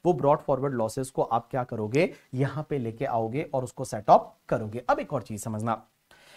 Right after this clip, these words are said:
मैंने आपको अभी एक बताई थी एक चीज, इंटर हेड एडजस्टमेंट, मींस आप दूसरे हेड में जा सकते हो,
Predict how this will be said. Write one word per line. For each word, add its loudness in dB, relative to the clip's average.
मैंने 8
आपको 6
अभी 8
एक 4
बताई 8
थी -2
एक -2
चीज, -2
इंटर 2
हेड 0
एडजस्टमेंट, -2
मींस -2
आप 0
दूसरे -2
हेड -4
में -4
जा -4
सकते -10
हो, -6